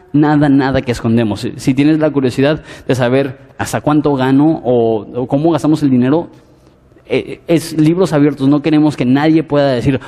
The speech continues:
"Ay, es que en Horizonte gastan el dinero de, de tal forma". Si vieran los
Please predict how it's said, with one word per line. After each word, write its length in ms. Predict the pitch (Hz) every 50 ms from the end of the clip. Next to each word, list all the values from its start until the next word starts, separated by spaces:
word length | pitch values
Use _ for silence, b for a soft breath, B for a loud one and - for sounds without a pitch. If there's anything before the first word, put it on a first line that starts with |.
| B B
"Ay, 160 | - 151 135 87
es 140 | - -
que 80 | - 165
en 60 | 170
Horizonte 600 | 165 147 117 - 139 135 131 160 160 156 131 - -
gastan 300 | - 123 120 - 151 143
el 60 | 135 123
dinero 280 | 120 123 123 127 131
de, 100 | 127 117
de 100 | 113 117
tal 160 | - - 127
forma". 360 | 127 - 127 123 123 131 123 123 B B B
Si 180 | - - - 147
vieran 280 | 139 156 170 175 165
los 160 | 143 135 123